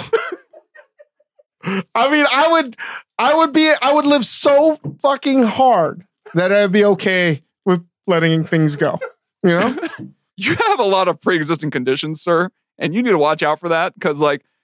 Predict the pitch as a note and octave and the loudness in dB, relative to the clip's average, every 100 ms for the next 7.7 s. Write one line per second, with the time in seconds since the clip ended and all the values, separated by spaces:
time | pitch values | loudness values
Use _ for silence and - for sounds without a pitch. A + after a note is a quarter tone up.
0 | _ G3+ F3 - B2+ C3+ C#3+ C#3 B2 B2 | _ -4 -4 -4 -4 -4 0 0 -2 -2
1 | C#3+ C#3+ C#3 C3+ A2 C#3+ C#3+ E3+ A#4 G#4+ | 2 2 2 0 -2 -2 -2 0 2 2
2 | F#4+ - F4 F4 D#4 D4+ D#4+ D#4 C#4+ C#4 | 0 -4 0 0 2 0 2 2 2 0
3 | C#4+ A3 C#4+ C#4 F3 G#3 B3 B3+ A3 C3 | -2 0 0 0 0 0 0 0 -2 -2
4 | C3+ C#3+ D#3+ F#3 E3+ G#3 A#3+ A#3 G#3 - | 0 0 0 -2 0 0 2 2 0 0
5 | G#3 F#3+ - _ _ - G3 - - - | -2 -2 -6 _ _ -4 -4 -6 -20 -2
6 | G#3+ F#3 D#3 F#3 A3 A#3 A#3 A#3 G#3 F3+ | 0 2 0 -2 -2 -2 -2 -2 -2 0
7 | G3+ G3 F#3+ F#3 F3+ E3 E3 | 0 2 2 2 2 2 0